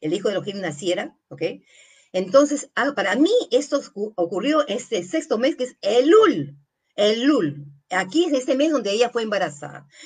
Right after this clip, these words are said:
Entonces, si nosotros contamos desde el mes de Lul nueve meses, nos va a dar, ¿saben qué? Nada más y nada menos, el tercer mes del calendario hebreo. ¿Qué cosa es? Sivan. ¿Y qué sucedió en Sivan? ¿Qué sucedió en Sivan?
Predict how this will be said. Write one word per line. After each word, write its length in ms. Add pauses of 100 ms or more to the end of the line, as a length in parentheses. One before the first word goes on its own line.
(120)
Entonces, 360
si 100
nosotros 300
contamos 440
desde 120
el 60
mes 160
de 120
Lul 460
nueve 460
meses, 680 (460)
nos 180
va 80
a 40
dar, 180
¿saben 240
qué? 120
Nada 220
más 180
y 60
nada 200
menos, 300
el 160
tercer 500
mes 320
del 140
calendario 480
hebreo. 400 (300)
¿Qué 220
cosa 280
es? 340
Sivan. 760 (140)
¿Y 100
qué 140
sucedió 340
en 80
Sivan? 340 (880)
¿Qué 120
sucedió 260
en 80
Sivan? 300